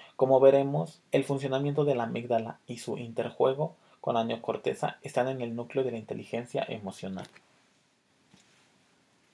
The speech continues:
La red de transporte. Lo más misterioso para la comprensión del poder que tienen las emociones en la vida mental son esos momentos de apasionamiento de los que luego,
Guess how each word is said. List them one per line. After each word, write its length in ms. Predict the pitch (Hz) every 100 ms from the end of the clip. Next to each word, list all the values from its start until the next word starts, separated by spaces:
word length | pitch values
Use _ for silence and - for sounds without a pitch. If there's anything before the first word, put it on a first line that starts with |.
| _ _ _ _ _ - - - _ _
La 260 | - 131 123
red 280 | 127 156 156
de 200 | 135 135
transporte. 720 | 107 98 - 104 85 - - _ _ _ _ - - -
Lo 240 | 135 156
más 220 | 160 170
misterioso 680 | 214 214 156 127 127 - 135
para 240 | 131 107 104
la 240 | 104 104
comprensión 540 | 110 110 110 107 117
del 140 | 123 123
poder 340 | 110 107 107
que 100 | 120
tienen 400 | - 113 107 113
las 220 | 107 104
emociones 500 | 104 101 - 110 113
en 80 | 120
la 100 | 101
vida 240 | 98 104 107
mental 460 | 101 - 104 - _ - -
son 220 | - 156
esos 220 | 151 160
momentos 440 | 156 117 110 117 120
de 60 |
apasionamiento 840 | 107 104 - 110 104 107 107 113 117
de 100 | 107
los 140 | 101
que 140 | - 104
luego, 460 | 110 110 117 117